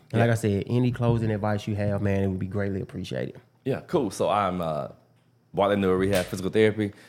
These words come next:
Speaker 1: You can find me on Facebook at Bartlett Neuro Rehab P T, Instagram, Bartlett Neuro Rehab P T, and TikTok, Bartlett Neuro Rehab P T. Uh, my email is J Henderson at Bartlett Neuro Rehab P T dot com.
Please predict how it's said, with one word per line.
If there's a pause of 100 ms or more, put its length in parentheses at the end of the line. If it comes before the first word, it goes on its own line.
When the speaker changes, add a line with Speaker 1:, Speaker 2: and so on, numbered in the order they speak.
(140)
Speaker 1:
You
can
find
me
on
Facebook
at
Bartlett
Neuro
Rehab
P
T,
Instagram,
Bartlett
Neuro
Rehab
P
T,
and
TikTok,
Bartlett
Neuro
Rehab
P
T. (480)
Uh,
my
email
is
J
Henderson
at
Bartlett
Neuro
Rehab
P
T
dot
com.